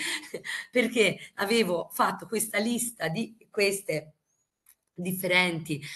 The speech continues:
ehm, fasi e, e quindi, eh, queste costituiscono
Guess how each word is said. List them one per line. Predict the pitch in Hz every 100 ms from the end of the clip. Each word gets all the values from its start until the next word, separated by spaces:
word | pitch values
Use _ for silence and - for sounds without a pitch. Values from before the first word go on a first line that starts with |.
| - -
ehm, | - 196 175 165 160 156 147 156 175
fasi | - 226 160 165 143 254 277 - - -
e, | 294 294 269
e | 214 208
quindi, | 214 220 196 196 247 247
eh, | 214 190 185 180 180 180 180 175 180
queste | 233 220 185 170
costituiscono | - 202 - 196 240 196 165 190 165